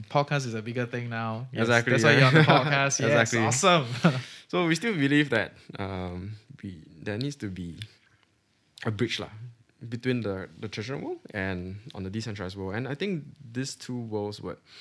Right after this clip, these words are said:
Speaker 2: coexist, um, for a
Speaker 1: Mm.
Speaker 2: long time, because true, I mean, decentralized is sexy, you know, it's great. Um,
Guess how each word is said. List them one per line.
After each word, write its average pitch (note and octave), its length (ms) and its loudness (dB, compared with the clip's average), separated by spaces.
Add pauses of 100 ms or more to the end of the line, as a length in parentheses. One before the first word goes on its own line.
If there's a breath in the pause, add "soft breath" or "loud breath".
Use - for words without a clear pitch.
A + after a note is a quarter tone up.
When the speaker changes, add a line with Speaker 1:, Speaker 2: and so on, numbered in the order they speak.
(520 loud breath)
Speaker 2:
coexist, G2 840 -6 (240)
um, F2+ 720 -10
for G#2+ 60 -2
a G2+ 40 -2
Speaker 1:
Mm. - 20 -2
Speaker 2:
long G2+ 140 -6
time, F2+ 300 -8
because - 440 -6 (600 loud breath)
true, G#3+ 260 4
I D3+ 40 8
mean, C#3+ 440 0 (240)
decentralized C#3 440 2
is - 40 -12
sexy, A2+ 260 -6 (220)
you G2 40 -8
know, F#2+ 240 -6
it's F#2+ 140 -12
great. G#2 280 -2 (300)
Um, F2+ 560 -12